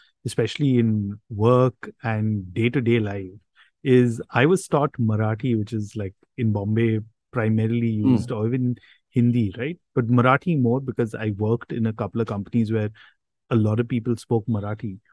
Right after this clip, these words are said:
Speaker 1: I was taught it the rote way, right? I was taught to memorize
Speaker 2: Hmm.
Speaker 1: and all of that. I wasn't taught conversational.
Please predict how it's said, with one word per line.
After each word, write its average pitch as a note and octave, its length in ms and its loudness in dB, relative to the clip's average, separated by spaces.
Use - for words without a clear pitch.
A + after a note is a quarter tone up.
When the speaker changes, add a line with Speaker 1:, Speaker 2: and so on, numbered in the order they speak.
Speaker 1:
I D3 80 6
was G3 140 0
taught D3+ 200 0
it F#3 160 -2
the B2+ 140 4
rote A#2 420 2
way, G#2+ 300 -2
right? C3+ 280 -10
I A#2 60 -6
was A2+ 140 -2
taught A2 280 -2
to B2 60 -4
memorize A#2 720 2
Speaker 2:
Hmm. A#2 60 0
Speaker 1:
and G#2 100 -2
all A2+ 160 0
of B2 80 -6
that. G#2+ 160 -4
I G#2+ 140 -2
wasn't C#3 400 -2
taught C3 200 -2
conversational. A2 960 -6